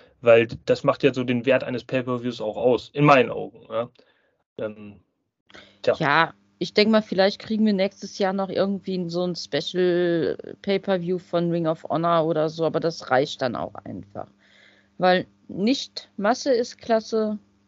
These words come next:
Speaker 2: ne, das wissen wir alle. Und bisher fahren die sehr gut damit. Also wenn man das W W E Produkt sieht, ähm, teilweise, es gibt Pay-Per-Views, die tue ich mir gar nicht mehr an, weil es einfach viel zu viel ist.
Speaker 1: Ja, weil du die Zeit auch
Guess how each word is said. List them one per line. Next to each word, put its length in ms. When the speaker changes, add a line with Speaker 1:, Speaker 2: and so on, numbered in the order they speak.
Speaker 2:
ne, 280
das 220
wissen 240
wir 120
alle. 340
Und 180
bisher 380
fahren 260
die 80
sehr 260
gut 260
damit. 300
Also 400
wenn 220
man 340
das 280
W 140
W 60
E 140
Produkt 400
sieht, 460
ähm, 380
teilweise, 560
es 120
gibt 200
Pay-Per-Views, 580
die 100
tue 140
ich 140
mir 100
gar 160
nicht 220
mehr 180
an, 140
weil 100
es 100
einfach 280
viel 240
zu 140
viel 280
ist. 260
Speaker 1:
Ja, 140
weil 100
du 60
die 160
Zeit 320
auch 260